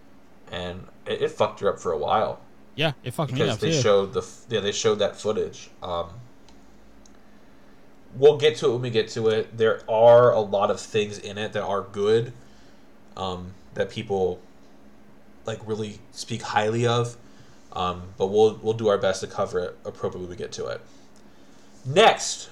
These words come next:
Speaker 1: I'm pretty sure, and again, because I can't say maniacal, and God knows I'm just struggling all over the place here today.
Speaker 2: You will be right
Speaker 1: Uh,
Speaker 2: with what you're about to say, I believe.
Speaker 1: Okay. Videodrome, another Cronenberg film.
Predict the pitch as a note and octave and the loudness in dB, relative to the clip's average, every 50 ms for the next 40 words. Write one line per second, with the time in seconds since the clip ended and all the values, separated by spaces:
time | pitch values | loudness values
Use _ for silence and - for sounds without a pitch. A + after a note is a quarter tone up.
0 | - - - A2 - - D3+ D3 C#3+ C3 - - - C#3 C3 B2+ B2+ B2+ B2+ B2 | -18 -16 -16 -16 0 2 4 4 4 2 2 4 6 6 8 8 8 6 4 0
1 | B2 A2+ G#2+ G2 A#2 A2+ G#2 G#2+ G2+ G2+ - A2 G2+ F#2 - - - - - - | -6 -6 -6 -4 -2 -2 -2 -2 -4 -4 -4 -2 -2 -2 -6 -10 -12 -14 -20 -20
2 | - - - - - - - - - - A2+ A#2 - - C3+ C3 A#2+ - - C3+ | -20 -20 -20 -20 -20 -20 -20 -20 -14 -12 -12 -8 -4 -2 -2 -2 -2 0 2 2
3 | B2 B2 A#2+ A#2+ A#2+ A#2+ A#2+ A#2+ A#2 - B2 A#2+ A#2+ A2+ G#2 F#2+ F#2 - - - | 2 2 2 4 6 6 6 4 4 4 4 6 6 6 4 2 -2 -10 -16 -18
4 | - - - - - - - - D3+ C#3 A#2+ A#2+ A2+ A2+ A#2 A2+ A2+ A2 G#2 G2+ | -20 -20 -20 -20 -20 -20 0 2 4 6 6 6 4 4 2 2 2 2 2 0
5 | G2 G2 G2+ F#2+ - - - - C3+ B2 A#2+ A#2+ A2+ G#2+ G#2+ G#2+ A2 A2+ G#2+ A2 | -2 -4 -6 -8 -8 -10 -4 0 2 2 2 0 0 0 0 2 2 2 2 2
6 | G#2+ G2 - A2 G#2 G2+ - - G#2+ G2+ G2 F#2+ F#2+ G2+ G2 G2 B2 C3 C#3+ C#3 | 0 -2 -2 -4 -4 -4 -4 -6 -6 -8 -6 -6 -6 -4 -4 -2 0 2 2 2
7 | B2 A#2 G#2+ G#2 A2 G2 G2 F#2+ - D2+ - - - - - - - - - - | 2 2 0 0 -2 -4 -4 -6 -6 -6 -6 -6 -8 -10 -16 -16 -12 -10 -10 -10
8 | - - C2+ A1+ D#2+ F2 F#2+ E2+ D#2 - - A#2 G#2+ - - - - - F#2 F#2+ | -8 -10 -12 -10 -10 -10 -10 -10 -12 -12 -14 -14 -14 -12 -12 -10 -10 -10 -12 -12
9 | D2+ D2+ E2 G#2 - - - - B2+ B2+ B2 B2 G2 F2+ E2+ - - - - - | -12 -12 -12 -12 -14 -14 -6 0 0 2 2 2 0 0 -2 -6 -10 -18 -20 -20
10 | - - - - E3 F#3 A#3 A3+ F#3 D#3+ B2 C#3+ C3+ A#2 G2+ F#2+ F#2 F#2+ G2 F#2+ | -20 -12 2 4 4 8 10 10 10 10 10 8 8 8 8 6 2 0 -2 -2
11 | G#2+ G#2+ A#2+ A2+ A#2 - E3 C#3 C3 B2 A#2 A2 G#2 G2+ F#2 F#2 - A2 F#2 E2 | 2 4 4 4 6 6 6 8 8 6 4 2 2 2 0 -2 -4 -6 -6 -6
12 | - | -8